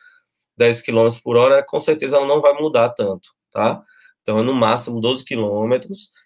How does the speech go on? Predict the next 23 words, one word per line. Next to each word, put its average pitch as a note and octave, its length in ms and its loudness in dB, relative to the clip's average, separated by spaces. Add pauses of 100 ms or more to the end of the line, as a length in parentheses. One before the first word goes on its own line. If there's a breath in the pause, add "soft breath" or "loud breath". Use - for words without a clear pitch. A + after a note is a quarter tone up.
(120)
E A2 140 -2
aí, A2+ 440 0
nosso A#2 300 0
amigo A#2 280 -4
João A2 300 -2
vai A#2 200 4
falar B2+ 200 2
um A#2+ 60 -4
pouquinho A#2 220 -8
mais G#2+ 140 0
sobre A#2 160 -6
esses - 180 -6
equipamentos G#2+ 680 -2
auxiliares A2+ 760 -2
pra A#2 140 0
você A2+ 240 -4
tá A#2 140 2
podendo, A#2+ 320 -2
podendo A#2 280 0
monitorar. B2+ 560 0 (360 loud breath)
Então, A2+ 260 -2
esse E3 400 2
aqui D3 580 -2